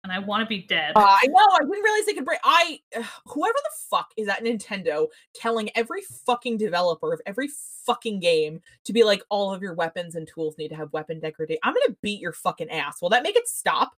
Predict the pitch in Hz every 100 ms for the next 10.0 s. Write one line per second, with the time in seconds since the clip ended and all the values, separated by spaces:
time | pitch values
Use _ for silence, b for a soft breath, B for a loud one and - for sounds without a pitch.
0 | _ - 208 196 208 208 214 214 190 -
1 | - 208 - 196 196 180 175 180 175 165
2 | 165 160 185 202 - b b 262 226 220
3 | 226 302 330 302 285 240 - - 180 -
4 | - 240 233 196 180 202 180 175 165 143
5 | 170 - _ b - 185 185 - _ -
6 | 208 208 - - - - 233 226 240 -
7 | - 202 240 233 - _ _ 190 175 _
8 | _ _ b - 269 - - 202 180 160
9 | - 196 180 185 180 170 185 175 - 170